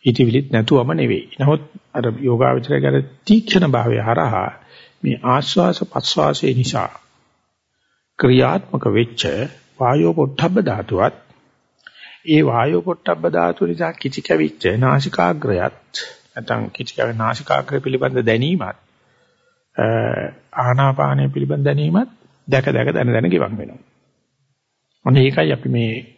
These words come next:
වෙන් කරලා දැනගන්න උත්සාහ කරන්නේ. ඊට පස්සේ අපි ඒක, අ, ඊට වැඩි ටිකක්, අ, බාධක කරදර මැද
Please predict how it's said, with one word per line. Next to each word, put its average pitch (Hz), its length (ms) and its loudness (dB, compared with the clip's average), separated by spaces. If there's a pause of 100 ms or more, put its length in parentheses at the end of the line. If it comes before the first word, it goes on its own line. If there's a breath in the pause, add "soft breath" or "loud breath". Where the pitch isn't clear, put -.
(760)
වෙන් 120 180 0
කරලා 135 220 2
දැනගන්න 117 400 0
උත්සාහ 151 300 0
කරන්නේ. - 340 -14 (340 loud breath)
ඊට 180 180 4
පස්සේ 202 320 4
අපි 165 240 -2
ඒක, 87 180 2 (1500)
අ, 120 140 -6 (360)
ඊට 139 180 0
වැඩි 151 220 2
ටිකක්, - 360 -2 (920 soft breath)
අ, - 120 -2 (880)
බාධක 127 420 0
කරදර 135 380 -2
මැද 120 280 2